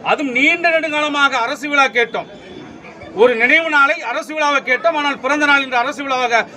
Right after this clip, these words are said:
அறிவிக்கப்பட்டிருக்கிறது, ஒரு மணிமண்டபம் அறிவிக்கப்பட்டிருக்கிறது. இதை கூட பொறுத்து கொள்ள முடியவில்லை என்றால் இந்த உலகத்துல இங்க இருக்கிற ஒவ்வொருத்த ஒரு சாதிய வன்மம் எப்படி இருக்கு நீங்க புரிஞ்சுக்கணும்.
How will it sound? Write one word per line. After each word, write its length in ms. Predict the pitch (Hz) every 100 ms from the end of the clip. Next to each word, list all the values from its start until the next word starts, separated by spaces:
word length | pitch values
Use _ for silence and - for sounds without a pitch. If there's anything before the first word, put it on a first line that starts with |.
| - 185
அறிவிக்கப்பட்டிருக்கிறது, 880 | 302 302 285 240 233 226 220 233 339 330 -
ஒரு 140 | 226 240
மணிமண்டபம் 500 | 233 311 294 277 269 240
அறிவிக்கப்பட்டிருக்கிறது. 760 | 302 302 277 226 220 196 160 - - - - - 175
இதை 140 | 202 202 202
கூட 120 | 233 247 196 - - - -
பொறுத்து 320 | 262 320 311
கொள்ள 220 | - 262 240
முடியவில்லை 380 | 214 233 220 196
என்றால் 320 | 170 180 240 208
இந்த 120 | 190
உலகத்துல 440 | 180 202 - 214 220
இங்க 140 | 180 185 180
இருக்கிற 240 | 214 214 180 156 - -
ஒவ்வொருத்த 460 | 170 220 214 170 233 240 180
ஒரு 100 | 170 -
சாதிய 300 | 170 202 196 165
வன்மம் 280 | 185 208 175
எப்படி 160 | 170
இருக்கு 180 | 185 190
நீங்க 140 | 170 143
புரிஞ்சுக்கணும். 420 | 160 151 127 113